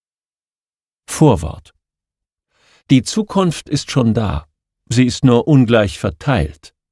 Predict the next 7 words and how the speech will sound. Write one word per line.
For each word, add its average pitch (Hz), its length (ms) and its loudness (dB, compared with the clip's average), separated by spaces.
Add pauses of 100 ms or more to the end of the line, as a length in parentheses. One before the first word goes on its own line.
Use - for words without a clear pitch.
(880)
William 117 440 4
Ford 113 480 -4
Gibson, 139 420 -2 (380)
Science-Fiction-Autor, 95 1300 -2 (380)
Erfinder 175 440 -2
des 120 240 -6
Worts - 540 -4